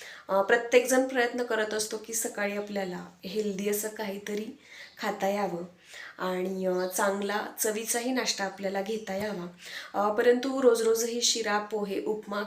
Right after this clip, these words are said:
खाऊन कंटाळा आलेला असतो. आज मी तुमच्यासोबत शेअर केलेला आहे अतिशय छान चवीचा, खूप कमी तेलामध्ये आणि कोणत्याही प्रकारचा सोडा न वापरता बनवलेला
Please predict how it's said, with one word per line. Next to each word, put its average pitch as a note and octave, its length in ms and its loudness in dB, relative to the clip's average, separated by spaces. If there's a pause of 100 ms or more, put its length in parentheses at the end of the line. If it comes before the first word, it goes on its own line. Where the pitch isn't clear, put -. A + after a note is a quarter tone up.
खाऊन G#3 220 -2
कंटाळा G#3 420 -2
आलेला F#3+ 360 -4
असतो. F#3+ 300 -4 (420)
आज G#3+ 180 10
मी B3 160 2
तुमच्यासोबत A3 580 2
शेअर A3 380 2
केलेला G3+ 360 -2
आहे G#3 360 -2
अतिशय A3 580 -2
छान G#3+ 300 -2
चवीचा, G3+ 500 -2 (360)
खूप - 260 -4
कमी A#3+ 220 2
तेलामध्ये G3+ 600 2 (120)
आणि G#3 460 0
कोणत्याही G#3 460 -2
प्रकारचा G#3+ 480 -4
सोडा G#3 340 -2
न G#3 160 -4
वापरता G#3 600 -2
बनवलेला G3 560 -4